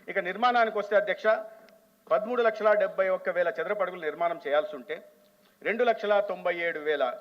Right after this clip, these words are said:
చదరపు అడుగులు, దానికి కూడా బిల్లులు ఈ ప్రభుత్వం చెల్లించింది, రెండు లక్షల తొంభై ఏడు వేల చదరపు అడుగులు మాత్రమే నిర్మాణం జరిగింది, అధ్యక్ష.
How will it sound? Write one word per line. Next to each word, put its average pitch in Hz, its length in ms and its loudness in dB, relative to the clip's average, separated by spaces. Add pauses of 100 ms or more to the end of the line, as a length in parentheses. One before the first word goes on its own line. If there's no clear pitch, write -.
(140)
చదరపు 196 240 0
అడుగులు, 175 280 -2
దానికి 135 220 -4
కూడా 185 120 -4
బిల్లులు 175 300 -8
ఈ 160 120 -10
ప్రభుత్వం 165 380 -10
చెల్లించింది, 147 460 -6
రెండు 196 220 0
లక్షల 185 280 2
తొంభై 165 280 -4
ఏడు 160 100 0
వేల 156 140 -2
చదరపు 151 360 -2
అడుగులు 147 240 -2
మాత్రమే 143 480 -4
నిర్మాణం 131 400 -8
జరిగింది, 104 300 -18
అధ్యక్ష. - 280 -20